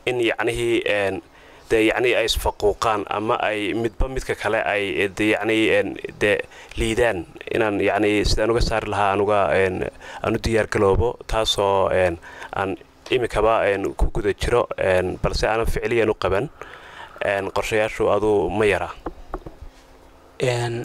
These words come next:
Speaker 2: imise sana ayaad dhex degan tahay xarunta dowladda hoose ee degmada Boorama?
Speaker 1: Horta wallaahi runtii, eh, waxa weeye,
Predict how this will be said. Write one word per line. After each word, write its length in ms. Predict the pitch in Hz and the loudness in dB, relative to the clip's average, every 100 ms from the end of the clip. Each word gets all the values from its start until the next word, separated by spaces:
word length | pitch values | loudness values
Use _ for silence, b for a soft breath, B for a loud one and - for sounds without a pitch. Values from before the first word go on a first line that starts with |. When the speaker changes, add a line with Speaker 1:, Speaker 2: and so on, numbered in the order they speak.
| - | -6
Speaker 2:
imise 400 | - 143 135 - | -4 -2 0 0
sana 320 | 160 151 147 143 | 0 0 2 2
ayaad 400 | 127 135 117 - | 2 0 -2 -4
dhex 200 | 156 - | -2 -2
degan 300 | - - 127 | -4 -4 -2
tahay 320 | - 101 104 107 | -2 -2 -14 -12
xarunta 540 | - 127 131 131 120 | -4 -2 -2 -2 -4
dowladda 440 | 113 117 120 123 | -2 -2 0 -2
hoose 360 | 104 107 - 123 | -4 -4 -2 2
ee 240 | 117 113 | 4 2
degmada 400 | 110 - 123 120 | 2 -2 -2 -6
Boorama? 320 | 117 113 107 107 - - - - - - - - - - - - - | -4 -4 -6 -14 -20 -20 -20 -20 -20 -20 -16 -12 -12 -12 -16 -16 -16
Speaker 1:
Horta 160 | - 131 | -8 -2
wallaahi 200 | 127 127 | 0 2
runtii, 420 | 123 - 131 131 | 0 0 0 0
eh, 120 | - 113 | 2 2
waxa 240 | 117 - | 0 2
weeye, 400 | 110 110 107 104 | 2 4 4 4